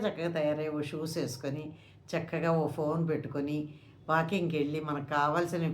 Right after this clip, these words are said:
ప్రవచనాలు వింటూనో, పాటలు వింటూనో, మాటలు వింటూనో, మంచి మంచి మాటలు వింటూనో వాకింగ్ చేసుకొని, ఒక గంట బయట తిరిగి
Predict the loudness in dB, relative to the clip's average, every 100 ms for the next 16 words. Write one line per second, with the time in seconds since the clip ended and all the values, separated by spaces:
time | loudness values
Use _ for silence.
0 | -2 -2 -2 -2 -2 -2 -2 -4 -4 -2
1 | -2 -2 0 2 2 0 0 0 -2 -4
2 | -4 -4 -2 -4 -2 -4 -4 -4 -6 -6
3 | -6 -6 -10 -18 -16 -4 -2 0 -2 -2
4 | -2 0 0 -2 -2 -4 -4 -2 0 2
5 | 0 0 -2 -2 -2 -2 -4 -4 -6 -8
6 | -20 -6 -2 0 2 2 2 2 4 4
7 | 2 0 -2 0